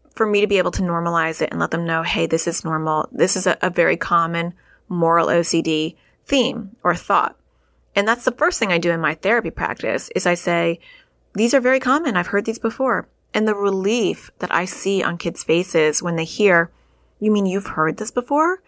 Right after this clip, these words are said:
That people are worried about looking at their mom's breasts? Isn't that disgusting?" "No, that's a very common moral O C D thought." Or, "You mean you've heard this before? That I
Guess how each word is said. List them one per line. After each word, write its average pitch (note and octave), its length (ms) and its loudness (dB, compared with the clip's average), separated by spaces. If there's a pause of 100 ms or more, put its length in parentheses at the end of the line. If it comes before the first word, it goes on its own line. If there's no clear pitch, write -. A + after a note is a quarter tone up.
(380)
That G3 120 0
people A3 240 0
are E3 220 4 (180)
worried F3+ 300 2
about A3+ 180 2
looking G3 300 0
at F3+ 80 -6
their E3+ 100 0
mom's E3 360 -2
breasts? - 640 -2 (280)
Isn't C#4+ 160 2
that F4+ 120 2
disgusting?" A#3 680 -2 (100)
"No, C4 320 4
that's A#3 160 -4
a D4 60 0
very B3+ 200 2
common C4+ 300 2
moral B3+ 260 4
O B3+ 60 4
C B3+ 120 -2
D B3 120 2
thought." C4 340 0 (760)
Or, - 100 0
"You A#3 240 0
mean C4 160 4
you've A#3+ 180 0
heard G3 140 -2
this A#3 140 -6
before? E4+ 520 0 (440)
That A3 180 0 (400)
I A3+ 380 2